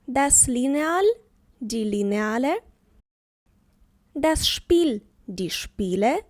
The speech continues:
das Jahr, die Jahre, das Meer, die Meere, der Monat, die Monate,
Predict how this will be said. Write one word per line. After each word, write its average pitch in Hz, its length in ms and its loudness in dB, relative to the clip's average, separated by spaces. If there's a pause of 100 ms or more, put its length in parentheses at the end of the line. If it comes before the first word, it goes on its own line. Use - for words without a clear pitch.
(420)
das 320 260 0 (220)
Jahr, 330 300 -2 (340)
die 208 340 -6 (120)
Jahre, 180 380 -4 (540)
das 339 380 0
Meer, 320 400 -2 (360)
die 240 260 -2 (160)
Meere, 185 420 -2 (680)
der 339 300 0
Monat, 311 680 2 (120)
die 262 240 0
Monate, 208 680 0